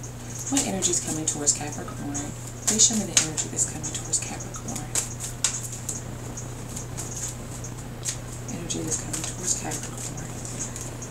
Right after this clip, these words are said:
Ace of Cups. Self-love. Self-expression.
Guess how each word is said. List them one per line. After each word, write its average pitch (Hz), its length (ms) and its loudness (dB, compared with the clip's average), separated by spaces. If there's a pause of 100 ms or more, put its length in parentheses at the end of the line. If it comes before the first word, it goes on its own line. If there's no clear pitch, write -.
(500)
Ace 160 240 8
of - 160 -2
Cups. - 560 4 (1600)
Self-love. 208 680 2 (1000)
Self-expression. - 840 8